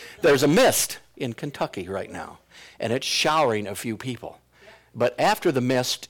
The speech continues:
and he has some people who can work the ground, he's gonna release the rain.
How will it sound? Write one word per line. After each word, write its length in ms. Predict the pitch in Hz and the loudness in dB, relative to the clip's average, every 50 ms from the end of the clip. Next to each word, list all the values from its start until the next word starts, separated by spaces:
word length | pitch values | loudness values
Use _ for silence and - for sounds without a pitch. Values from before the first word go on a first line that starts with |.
| - | -6
and 80 | - 120 | -4 -2
he 80 | 120 127 | 0 0
has 160 | 135 135 - | 0 0 0
some 140 | - 127 - | -2 -2 -2
people 300 | - 147 - - 131 117 | -4 -4 -4 -4 -4 -4
who 100 | 131 120 | -4 -4
can 200 | - 123 110 107 | -4 -4 -2 0
work 220 | 139 143 143 - | 0 0 0 -2
the 80 | - 113 | -6 -6
ground, 540 | 101 127 135 139 135 113 101 101 101 101 - _ _ _ _ _ _ _ _ _ _ _ _ _ _ _ _ | -4 -2 -2 0 0 -2 -4 -4 -8 -12 -16 _ _ _ _ _ _ _ _ _ _ _ _ _ _ _ _
he's 240 | _ - 120 113 - | _ -6 -6 -4 -4
gonna 280 | - 135 123 117 117 113 | -2 -2 -2 -2 -2 -2
release 500 | - 120 117 117 117 113 107 - - - | -4 -4 -4 -4 -4 -4 -4 -6 -10 -10
the 160 | - 117 110 | -8 -6 -2
rain. 440 | 107 123 127 123 104 98 95 98 | -2 0 0 0 -2 -4 -6 -10